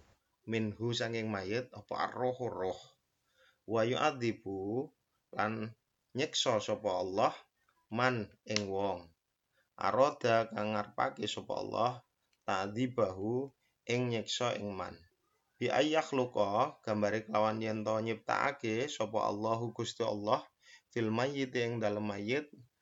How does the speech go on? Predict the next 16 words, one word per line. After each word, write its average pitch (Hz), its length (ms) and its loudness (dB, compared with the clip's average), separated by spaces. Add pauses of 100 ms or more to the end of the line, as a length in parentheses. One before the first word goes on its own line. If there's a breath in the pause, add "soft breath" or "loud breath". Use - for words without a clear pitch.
(200)
nau 139 480 4
ahayatin 117 1040 2 (480)
ing 143 320 0 (480)
wernane 107 560 0
urip. 101 320 -4 (720)
Bisa 120 400 2
babi 127 560 0
ittisalir 127 720 0
rohi 101 720 -4 (360 soft breath)
kelawan 107 440 4
sebab 139 400 -2
ketemune 107 640 -2
roh 107 440 -2 (140)
bi 151 220 0
jasadi 107 720 0
kelawan 123 560 -2